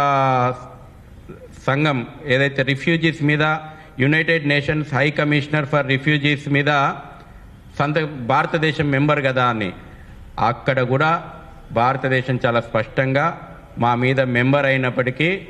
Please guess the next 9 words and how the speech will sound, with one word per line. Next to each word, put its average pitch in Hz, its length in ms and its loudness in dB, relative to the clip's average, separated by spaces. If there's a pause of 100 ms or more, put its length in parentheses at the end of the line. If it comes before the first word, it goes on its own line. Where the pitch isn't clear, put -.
(320)
లీగల్ 160 420 2
ఆబ్లిగేషన్, 139 600 0 (120)
చట్టపరమైనటువంటి 147 800 0
ఆబ్లిగేషన్ 135 640 0
మా 123 140 2
మీద 127 200 0
లేదు 123 400 2
అనేటువంటి 127 460 0
విషయం 147 420 0